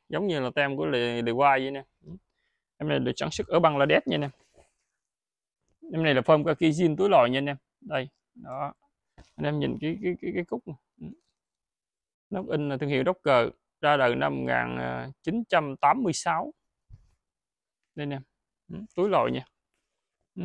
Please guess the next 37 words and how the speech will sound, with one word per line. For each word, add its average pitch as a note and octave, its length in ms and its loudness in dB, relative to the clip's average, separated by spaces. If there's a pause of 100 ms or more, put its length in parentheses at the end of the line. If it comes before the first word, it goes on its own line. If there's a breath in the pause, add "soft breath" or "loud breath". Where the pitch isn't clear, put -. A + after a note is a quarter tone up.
(140)
Em D#3+ 160 0
này C#3 120 6
là C3 80 4
màu B2+ 180 6
đen D#3+ 220 4
nha D#3+ 60 -2
anh D#3 60 -2
em. D3+ 100 -4 (1120)
Đây. D#3+ 240 0 (260)
Độ D3 120 -2
giãn D#3 240 0
rất A3+ 160 -2
nhiều C#3+ 260 0
luôn. C#3+ 140 0 (800)
Form E3+ 200 10
em E3 120 2
này D#3 120 8
cũng F3+ 120 0
form F3 260 8
chuẩn D#3+ 280 2
nha B3+ 60 4
anh F#3+ 60 4
em. E3+ 100 0 (240)
Không F#3+ 240 6
có G#3+ 100 2
body, F3+ 400 6
cũng - 140 -4
không F3+ 220 6
có G3 80 2
rộng C3+ 240 2
nha E3 80 0
anh E3 80 -2
em E3 160 -4
mấy F3 100 -2
chú. F#3 140 0 (440)
Đây. D3+ 180 0 (920)
Ừ. E3 160 -4